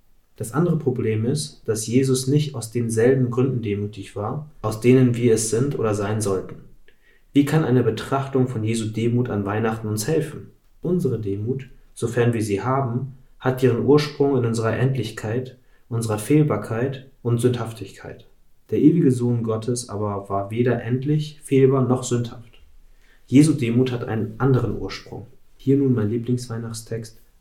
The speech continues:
„Achtet auf die Demut Jesu.“ „Er, der in göttlicher Gestalt war, hielt es nicht für einen Raub, Gott gleich zu sein, sondern entäußerte sich selbst und nahm Knechtsgestalt an, ward den Menschen gleich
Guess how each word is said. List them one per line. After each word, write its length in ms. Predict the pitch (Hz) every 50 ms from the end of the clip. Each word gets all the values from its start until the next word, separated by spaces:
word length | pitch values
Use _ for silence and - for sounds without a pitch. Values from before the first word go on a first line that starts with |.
| _ -
„Achtet 360 | - 113 - - - 131 -
auf 100 | - 101
die 140 | - - 101
Demut 340 | - 101 104 104 107 107 107
Jesu.“ 380 | - - 104 95 92 92 - - - - - - - - - - - - - _ _ _ - -
„Er, 380 | - 120 120 123 131 156 190 196 - - - - - -
der 140 | 117 110 113
in 100 | 113 104
göttlicher 400 | 131 139 135 - 135 - - 117
Gestalt 520 | 107 104 - - - 101 101 98 - -
war, 280 | - 87 87 92 - - - _
hielt 240 | - 135 131 131 -
es 180 | 127 120 -
nicht 280 | 120 127 151 151 151 -
für 180 | - 127 -
einen 160 | 113 117 113 113
Raub, 400 | 104 98 95 98 92 - - - _ _ - - - - - - - -
Gott 260 | - 117 120 113 -
gleich 340 | - 110 104 101 101 98 -
zu 160 | - - - 101
sein, 340 | 95 92 92 92 90 92 - - _ _ _ _ _ - - - -
sondern 380 | - - 117 117 120 123 123
entäußerte 720 | 117 113 117 120 - 92 123 143 147 - 143 127 127 127 110
sich 280 | 107 107 104 - -
selbst 600 | - 110 110 117 123 127 - - - - - - - _ _ _ _ -
und 140 | 113 113
nahm 220 | 110 110 110 110 107
Knechtsgestalt 840 | - - 143 143 139 - - - 113 101 - - 98 95 95 - -
an, 360 | 95 101 117 131 135 - - - - - - - - - - -
ward 460 | 117 107 107 117 117 135 147 143 - -
den 140 | 117 107
Menschen 400 | 110 110 117 120 - - 113 104
gleich 640 | 98 98 95 95 98 110 131 135 - - - - -